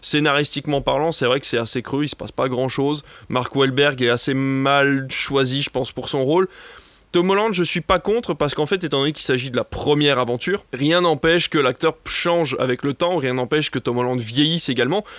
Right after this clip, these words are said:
parce qu'il faut savoir que les Uncharted, euh, normalement, on n'a vécu aucun Uncharted où c'est la première aventure, à part dans le trois où on vit l'enfance de Nathan Drake. On n'a pas la première aventure de Sully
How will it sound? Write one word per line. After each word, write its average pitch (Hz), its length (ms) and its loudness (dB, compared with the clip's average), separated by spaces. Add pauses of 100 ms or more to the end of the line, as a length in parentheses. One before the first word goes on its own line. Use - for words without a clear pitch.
(120)
parce 127 100 -4
qu'il 151 120 -2
faut 139 100 -4
savoir 143 260 0
que 143 100 0
les 127 80 4
Uncharted, 185 560 -4 (420)
euh, 120 280 4
normalement, 123 600 0 (120)
on 135 100 -2
n'a 123 160 2
vécu 143 480 -2 (100)
aucun 170 380 2
Uncharted 156 480 -2
où 151 40 -4
c'est 139 140 -2
la 113 120 0
première 160 440 0
aventure, 143 400 0
à 123 60 0
part 131 160 -2
dans 131 120 0
le 131 60 -2
trois 160 280 0
où - 20 4
on 131 160 2
vit 123 200 -4
l'enfance 143 600 -2 (260)
de 117 140 -2
Nathan 120 260 0
Drake. 147 340 -2 (360)
On 143 80 0
n'a 143 140 2
pas 202 180 2
la 147 100 2
première 143 380 0
aventure 139 420 0
de 127 100 0
Sully 147 400 -2